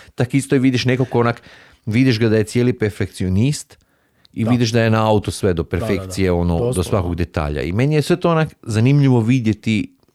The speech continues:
Speaker 1: i te profile ljudi različite
Speaker 2: Da.
Speaker 1: i kak se to
Speaker 2: Da.
Speaker 1: preneslo na aute.
Speaker 2: A
Speaker 1: I opet mi je zanimljivo auto vidjeti u sto verzija,
Speaker 2: Da, a
Speaker 1: kak
Speaker 2: da,
Speaker 1: si je
Speaker 2: da je
Speaker 1: svako.
Speaker 2: slušao druge, pa ne bi
Speaker 1: Da,
Speaker 2: to bilo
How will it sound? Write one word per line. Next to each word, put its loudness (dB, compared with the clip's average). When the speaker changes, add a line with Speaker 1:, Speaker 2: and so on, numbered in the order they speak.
Speaker 1:
i -2
te 0
profile 0
ljudi 2
različite -2
Speaker 2:
Da. -6
Speaker 1:
i -2
kak -4
se -10
to 0
Speaker 2:
Da. -4
Speaker 1:
preneslo 0
na -2
aute. -6
Speaker 2:
A -6
Speaker 1:
I 4
opet 0
mi 0
je 0
zanimljivo 2
auto 2
vidjeti 0
u -6
sto 0
verzija, 0
Speaker 2:
Da, -4
a -6
Speaker 1:
kak 0
Speaker 2:
da, 0
Speaker 1:
si 2
je 2
Speaker 2:
da 2
je 2
Speaker 1:
svako. 2
Speaker 2:
slušao 0
druge, 0
pa -12
ne -20
bi -14
Speaker 1:
Da, -2
Speaker 2:
to -8
bilo -18